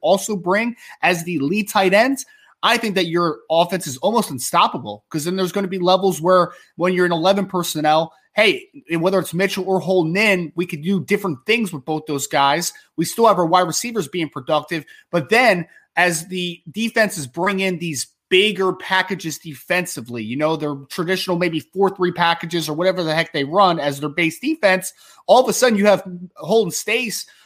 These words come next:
who can motion out and be a slot receiver matched up against a linebacker. And that could be a big impact potential for this team specifically. So I think Holden Stace, with the injuries in the room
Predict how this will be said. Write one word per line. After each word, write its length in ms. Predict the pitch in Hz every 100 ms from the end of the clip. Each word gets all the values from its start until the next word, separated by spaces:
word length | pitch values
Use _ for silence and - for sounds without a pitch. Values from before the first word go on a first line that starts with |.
| _
who 80 | 202
can 180 | 196 156
motion 320 | 214 214 190
out 160 | 202
and 80 | 190
be 100 | 165
a 60 | 214
slot 300 | - 233 -
receiver 520 | 156 - 113 107 104 _
matched 320 | 147 175 190
up 80 | 208
against 240 | 185 196 196
a 60 |
linebacker. 600 | 170 196 180 139 113 -
And 100 | 120
that 140 | 185 208
could 120 | 208
be 100 | 208
a 60 | 151
big 320 | - 185 180 -
impact 440 | 175 - 165 -
potential 380 | 135 160 147 135
for 140 | -
this 160 | 139 123
team 300 | - 135 120
specifically. 760 | - 127 - 156 165 202 214 - - -
So 120 | -
I 60 | 196
think 140 | 208
Holden 200 | 175 202
Stace, 400 | 175 - 185 175
with 140 | 175 170
the 120 | 160
injuries 480 | 175 208 196 214 185 -
in 160 | 190
the 80 | 196
room 560 | 139 160 185 208 233